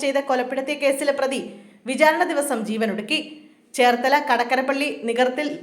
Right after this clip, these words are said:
രതീഷാണ് വീടിനുള്ളിൽ തൂങ്ങി മരിച്ചത്. നാൽപത്തിയൊന്ന് വയസ്സായിരുന്നു. ഭാര്യ സഹോദരിയെ ബലാത്സംഗം ചെയ്ത് കൊലപ്പെടുത്തിയ അതേ വീടിനുള്ളിൽ തന്നെയാണ് രതീഷിനെയും ജീവനൊടുക്കിയ നിലയിൽ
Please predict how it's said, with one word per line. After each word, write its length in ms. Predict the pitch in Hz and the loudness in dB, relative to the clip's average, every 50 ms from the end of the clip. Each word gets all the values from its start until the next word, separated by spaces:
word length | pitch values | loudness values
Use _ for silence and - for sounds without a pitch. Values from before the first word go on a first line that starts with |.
| - - - - _ - 240 247 | -14 -18 -20 -20 _ 0 2 2
രതീഷാണ് 500 | 247 269 302 320 302 349 277 220 190 - - - 208 | 4 4 2 0 2 2 2 2 0 -2 -6 -4 -2
വീടിനുള്ളിൽ 460 | 247 269 262 320 294 285 254 226 - - 233 | -2 0 0 0 0 0 0 -2 -2 -2 -4
തൂങ്ങി 200 | 214 226 233 220 | -2 -2 -2 -2
മരിച്ചത്. 320 | 196 170 - - 220 254 269 254 - - - - - - - - 226 220 | -2 -4 -4 0 2 2 2 0 -2 -8 -14 -18 -20 -20 -12 -4 0 0
നാൽപത്തിയൊന്ന് 540 | 226 233 226 262 262 269 254 240 254 277 254 | 0 0 0 -2 -2 0 0 0 2 2 0
വയസ്സായിരുന്നു. 560 | 208 196 - - 185 175 175 180 190 254 277 254 - - - - - - - - 160 | 0 0 -2 -4 -4 -4 -4 -4 -2 -2 -2 -2 -4 -10 -16 -20 -20 -18 -6 0 4
ഭാര്യ 240 | 240 240 247 269 269 269 - 269 | 4 4 6 4 2 2 0 0
സഹോദരിയെ 420 | 262 269 262 247 262 269 277 285 254 | 0 0 0 0 2 0 0 2 2
ബലാത്സംഗം 480 | 240 233 247 240 240 285 262 277 277 269 285 | 2 2 2 2 0 -2 -2 -2 -2 -2 0
ചെയ്ത് 160 | 277 262 262 262 | 0 0 0 2
കൊലപ്പെടുത്തിയ 480 | 254 233 240 233 262 254 254 262 294 277 233 214 | 0 0 0 0 -2 -4 -2 0 0 2 2 2
അതേ 140 | 240 277 277 285 | 2 0 0 0
വീടിനുള്ളിൽ 360 | 277 254 262 277 285 285 277 247 285 | -2 -2 -2 -4 -4 -4 -2 -2 -2
തന്നെയാണ് 340 | 277 285 285 277 247 196 - - - - - - - - 226 | 0 0 0 0 0 0 -4 -8 -12 -18 -20 -18 -4 2 2
രതീഷിനെയും 520 | 240 233 269 285 - - 311 294 285 285 254 208 247 | 4 4 2 0 -2 -2 0 0 0 0 -2 -2 -2
ജീവനൊടുക്കിയ 460 | 247 262 294 302 302 285 254 294 285 269 | -2 -2 0 0 -2 -2 -2 -2 -2 0
നിലയിൽ 200 | 247 226 196 | 0 0 0